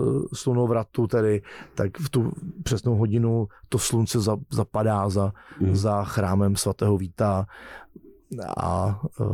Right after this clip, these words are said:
Speaker 1: za, za kaplí svatého Václava. A-, ale dlužno přiznat, že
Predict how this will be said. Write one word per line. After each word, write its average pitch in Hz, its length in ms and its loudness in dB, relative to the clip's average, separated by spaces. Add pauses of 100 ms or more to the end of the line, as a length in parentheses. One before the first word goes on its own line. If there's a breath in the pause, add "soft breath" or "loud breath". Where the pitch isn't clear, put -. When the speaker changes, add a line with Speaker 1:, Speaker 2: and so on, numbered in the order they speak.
(480)
Speaker 1:
za, 95 440 0
za - 160 0
kaplí 107 260 -2
svatého 107 340 0
Václava. 98 600 0 (380 loud breath)
A-, - 320 -16 (140)
ale 110 180 0
dlužno 117 280 2
přiznat, 113 300 0
že 104 280 2